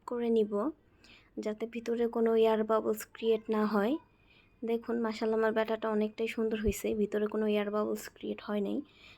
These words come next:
যাতে কেকের ব্যাটারটা সমানভাবে সব জায়গায় বসে যেতে পারে,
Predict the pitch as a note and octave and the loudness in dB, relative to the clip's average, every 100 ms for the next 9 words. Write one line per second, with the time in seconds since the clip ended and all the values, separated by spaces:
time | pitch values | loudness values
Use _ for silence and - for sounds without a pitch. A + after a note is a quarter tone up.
0 | - G#3+ G#3 G#3+ G#3+ A3+ A3 G#3+ A3 A3 | -8 -6 -4 -2 -2 -2 -2 -2 -4 -2
1 | G#3+ - A3+ G#3 A3 A3 A3+ G#3+ A3 - | -2 -2 0 4 4 4 2 2 -2 -4
2 | _ _ _ _ _ _ _ _ - - | _ _ _ _ _ _ _ _ -18 -8
3 | A3 A3 G#3+ G#3+ G#3+ A3 A3 G#3+ G3+ G3 | -6 -4 0 2 0 0 2 2 0 0
4 | F#3 | -2